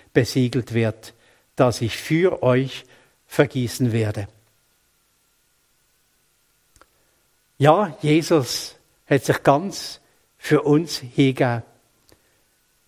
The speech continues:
Das ist ein Moment, wo wir das Ganze auch neu annehmen und alles, was das Heil in ihm beinhaltet. Es ist ein Moment, wo wir uns auch selber einfach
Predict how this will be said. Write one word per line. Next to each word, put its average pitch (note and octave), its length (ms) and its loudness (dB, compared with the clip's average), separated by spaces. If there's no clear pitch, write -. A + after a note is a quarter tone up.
Das D3 140 0
ist - 60 0
ein F3+ 60 6
Moment, F3+ 400 2
wo F3 80 0
wir F3 100 4
das D#3+ 200 0
Ganze F3 340 2
auch E3 60 4
neu E3 440 2
annehmen C3+ 460 4
und C3 280 0
alles, F3+ 380 4
was D#3 140 0
das D3 240 -2
Heil D3+ 280 2
in D3+ 120 2
ihm D3+ 160 2
beinhaltet. C#3 840 -2
Es E3+ 160 0
ist F#3+ 160 4
ein E3+ 80 6
Moment, E3 480 2
wo E3 120 4
wir D#3 140 4
uns D3+ 220 2
auch C#3 300 2
selber C3 560 -2
einfach C#3+ 440 0